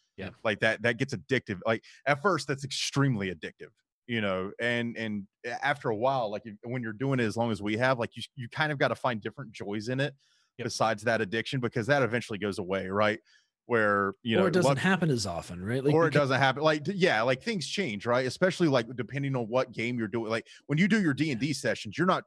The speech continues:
Speaker 2: interacting with, with chat at all. Like, you know,
Speaker 3: Nope.
Speaker 2: you're telling a story.
Speaker 1: Yep.
Speaker 2: So, you know, that it, it kinda takes on a different meaning with what you wanna do. And, and, you know, and, and the longer I do this, the more I realize, like,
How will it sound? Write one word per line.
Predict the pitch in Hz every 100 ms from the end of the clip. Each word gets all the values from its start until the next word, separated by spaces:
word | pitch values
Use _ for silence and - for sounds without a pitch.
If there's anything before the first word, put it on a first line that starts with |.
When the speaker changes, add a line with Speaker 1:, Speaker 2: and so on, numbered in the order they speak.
| -
Speaker 2:
interacting | 139 120 247 117 95
with, | - _ -
with | 107 _
chat | - 165 135 -
at | 165
all. | 147 - - -
Like, | 113
you | 123
know, | 117
Speaker 3:
Nope. | 104
Speaker 2:
you're | 151
telling | 180 131
a | 92
story. | - 196 139 80 - _ _ _ -
Speaker 1:
Yep. | 107
Speaker 2:
So, | - 151 131 123 117 110 110 107 _ -
you | 127
know, | 120 110 107
that | 123 104
it, | 123 120 _ _ -
it | 127
kinda | 160 156
takes | 139 143 139
on | 123
a | 107
different | 117 107
meaning | 107 117
with | 101 98
what | 107
you | 104
wanna | 98 92 87
do. | 151 165 104 90 _ _ _ -
And, | 117 117 113 110 104 -
and, | 135
you | 131
know, | 120 117
and, | 135 127 123 -
and | 135 131 131 139
the |
longer | 131 156 196 165
I | 123
do | 131 120 123
this, | 123 110 -
the | 117
more | 120 127
I | 117
realize, | 101 107 123 143 135
like, | 113